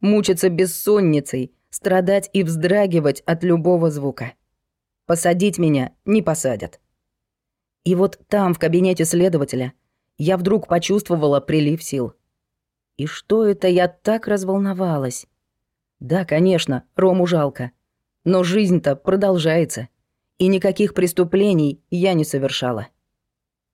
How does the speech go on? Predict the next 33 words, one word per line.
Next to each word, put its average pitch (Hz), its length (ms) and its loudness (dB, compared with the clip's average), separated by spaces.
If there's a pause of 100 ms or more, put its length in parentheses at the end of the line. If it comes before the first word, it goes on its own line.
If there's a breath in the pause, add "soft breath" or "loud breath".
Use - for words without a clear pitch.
(380)
Я, 180 300 2
расставшись 185 680 0
с - 80 -12
моим 185 320 2
парнем, 170 640 -2
решила 180 460 2
выйти 180 280 0
замуж 165 460 -2
за 156 140 -2
другого 170 560 0 (400)
и 190 100 0
приехала 190 600 2
к 175 120 -6
Роме, 196 500 2 (240)
чтобы 196 340 0
объявить 185 640 0
ему 175 280 2
об 156 160 -2
этом. 131 320 -4 (720)
Что - 340 -2
предосудительного 175 1000 0
в 156 120 -2
этом 170 260 0
поступке? 156 600 -8 (800)
И 151 120 -2
разве 156 320 -4
я 165 160 0
виновата 160 500 0
в - 60 -20
том, 180 280 0
что 147 180 -2
нашла 156 360 -2
труп? 170 380 -4